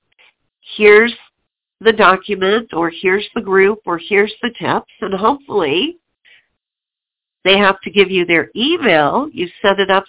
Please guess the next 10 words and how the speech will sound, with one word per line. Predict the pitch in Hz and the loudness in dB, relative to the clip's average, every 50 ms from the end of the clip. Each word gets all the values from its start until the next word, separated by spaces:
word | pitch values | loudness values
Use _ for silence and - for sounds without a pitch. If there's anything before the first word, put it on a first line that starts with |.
| _ | _
so | - 190 | -4 -4
that | 180 175 - | -4 -4 -4
they | 180 175 | -6 -4
give | 175 190 190 190 | -2 -2 -2 -2
you | 202 185 190 | -2 -6 -4
their | 190 175 165 170 165 - - | -4 -4 -4 -4 -8 -10 -12
email | 202 247 294 311 262 220 156 147 147 143 - - 254 - _ _ _ _ _ _ _ _ _ _ _ _ _ - | -10 -8 -8 -6 -6 -6 -4 -4 -4 -4 -6 -8 -12 -16 _ _ _ _ _ _ _ _ _ _ _ _ _ -4
so | - 220 | -2 -2
you | 214 202 190 | 0 0 -4
can | 190 - 185 185 | -6 -8 -12 -12